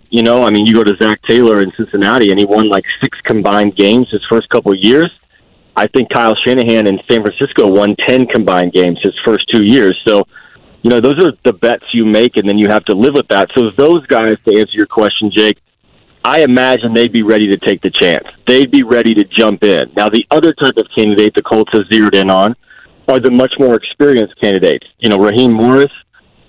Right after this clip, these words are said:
Dan Quinn. You know, Dan Quinn's probably gonna have options, right? And there's a very real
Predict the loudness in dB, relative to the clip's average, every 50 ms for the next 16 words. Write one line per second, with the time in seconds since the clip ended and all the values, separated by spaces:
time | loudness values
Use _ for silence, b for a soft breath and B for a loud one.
0 | _ _ _ _ 0 0 2 0 -2 -4 -2 -2 0 2 2 2 2 2 0 0
1 | 0 0 0 0 0 0 0 0 0 0 -6 -12 _ -4 -2 -2 0 -2 0 0
2 | 0 0 0 0 0 0 0 -2 -2 -4 -6 -8 -8 -8 -10 _ _ -20 -20 _
3 | _ -2 0 0 0 -2 -4 _ -2 0 0 0 0 -2 B B B B B B
4 | B _ _ _ _ _ -2 0 0 2 0 0 0 2 2 2 4 2 2 2
5 | 2 2 2 0